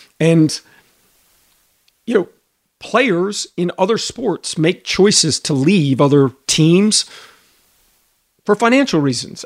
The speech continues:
And maybe it's just that we've never seen that before in golf, but, um, it's here. Um, I think the caliber of play, I, I worked with P G A Tour players, and I was on the European Tour. I started my career on the European Tour in two thousand and two.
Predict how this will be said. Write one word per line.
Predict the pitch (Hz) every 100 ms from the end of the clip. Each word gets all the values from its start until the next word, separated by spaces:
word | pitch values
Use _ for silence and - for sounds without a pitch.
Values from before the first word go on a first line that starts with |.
| -
And | 156 185 - _ _ _ _ _ _ _ _ _ _ -
maybe | 165 170 196 196
it's | - -
just | 165 -
that | 170
we've | 156 151
never | 156 143
seen | 135 - 170 190
that | 139
before | 151 - 147
in | 131 127
golf, | 123 117 - -
but, | 131 135
um, | 113 127 131 127 - - _ _ _ _
it's | 160 151
here. | - 156 175 208 196 _ _ _ -
Um, | 156 151 143 147 - _ _ _ -
I | 143
think | 156 147 - _
the | 135
caliber | - - - 180 190 175
of | 160 -
play, | - 160 143 165 175 - - -
I, | 156 151 165
I |
worked | 156 180 -
with | 160
P | - 170
G | 139 156
A |
Tour | - 156
players, | 151 160 151 156 139
and | 135 131 131
I | 147
was | 147
on | 156
the | 139
European | 160 156 151
Tour. | 147 147
I | 143
started | - 156 165
my | 147
career | 135 151 143 143
on | 135
the |
European | 135 143 139 135
Tour | - 139 135
in | 131 123 123 -
two | - 147
thousand | - 143 156 143
and | 143 131
two. | 151 151 180